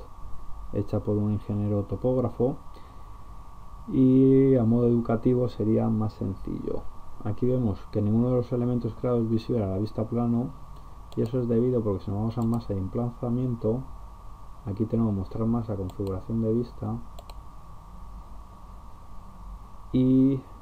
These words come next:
no es eso, y es debido, si vamos a vista en tres D, lo vamos a ver, y nos ha puesto eso por el nivel uno,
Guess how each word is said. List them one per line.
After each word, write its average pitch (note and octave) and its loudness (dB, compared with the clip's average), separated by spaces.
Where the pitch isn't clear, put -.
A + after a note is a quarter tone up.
no A2 0
es - -4
eso, C#3 0
y A#2 2
es B2 0
debido, A#2 2
si - -8
vamos G2+ -2
a G#2+ 2
vista G#2+ -2
en F#2+ -2
tres G2 -6
D, G2 0
lo G2 -8
vamos G2 -4
a G2+ -4
ver, G2 0
y A#2 0
nos A2 0
ha B2 0
puesto C3 -2
eso B2 0
por A2 2
el G#2+ 2
nivel B2 2
uno, C3+ 0